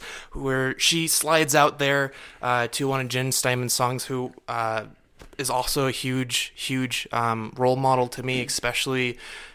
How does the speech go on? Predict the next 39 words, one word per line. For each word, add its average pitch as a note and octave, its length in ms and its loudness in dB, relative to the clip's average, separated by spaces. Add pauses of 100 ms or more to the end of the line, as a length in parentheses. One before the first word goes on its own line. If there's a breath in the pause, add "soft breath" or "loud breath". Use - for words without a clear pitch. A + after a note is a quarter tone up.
(140 loud breath)
um, A#2 380 4
with A#2+ 380 -2
Meatloaf C3 460 -4
as B2 180 -4
well. A#2+ 200 0
I A#2+ 80 -2
think A#2+ 300 -10
Ian B2 160 -4
and B2 140 -2
I A#2+ 60 -2
are A#2 80 -4
both A#2 220 -4
huge C3+ 300 -6
fans B2+ 360 -4
of A2 120 -6
his B2 220 -6
work A#2+ 400 -4
and A#2+ 200 -10
we'll A2 160 -6 (100)
for A#2 200 -4
always A2+ 460 -2
be A2 320 -4
fanboys A#2+ 640 -2
of A#2+ 180 -2
him. D3+ 220 0 (280 loud breath)
But C3 140 2
when B2+ 180 -4
Ellen D#3+ 280 2
Aim, D3+ 420 0
uh, B2 180 2
runs C#3 240 2
out C#3 160 2
there C3+ 120 -2
in C3 80 -4
that B2+ 120 -6
beginning B2 380 -4
song A#2+ 300 -4
with A2 120 -12
the, G#2+ 240 -14